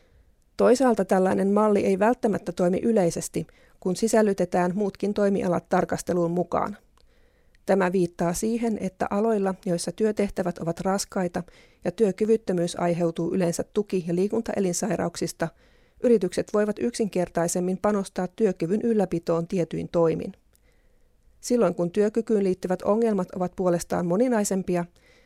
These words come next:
ei yrityksillä ole samalla tavalla selkeitä keinoja estää työkyvyttömyystapauksia.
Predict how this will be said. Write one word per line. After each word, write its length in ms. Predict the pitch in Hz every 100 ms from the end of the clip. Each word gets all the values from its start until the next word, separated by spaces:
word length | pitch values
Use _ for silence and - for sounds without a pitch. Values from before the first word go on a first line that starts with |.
| _ -
ei 120 | -
yrityksillä 540 | - 196 214 - 233 226
ole 180 | 214 202
samalla 400 | - 214 190 175
tavalla 440 | 185 185 170 170 -
selkeitä 460 | 196 165 165 175
keinoja 420 | 190 214 202 185 185
estää 420 | 190 - 170 170 -
työkyvyttömyystapauksia. 1300 | 180 170 160 156 - 165 - 165 - - - -